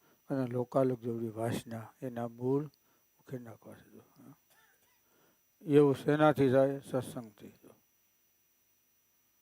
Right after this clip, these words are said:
સ્વામી કે ભગવાનની વાતે કરી,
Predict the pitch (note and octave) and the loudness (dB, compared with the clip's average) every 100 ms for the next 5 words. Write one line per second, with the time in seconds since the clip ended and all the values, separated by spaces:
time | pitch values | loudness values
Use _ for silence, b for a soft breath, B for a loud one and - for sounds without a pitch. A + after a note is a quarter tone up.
0 | _ _ _ _ - C3 B2+ B2+ - C3+ | _ _ _ _ -6 -6 -4 -6 0 4
1 | C3+ C#3 B2+ A#2+ A2+ B2 B2+ B2+ B2 A2+ | 6 6 2 -4 -6 -4 -4 -4 -4 -4
2 | A#2+ - B2 - A#2+ B2+ C#3 C#3+ | -6 -4 -6 -4 -2 2 2 2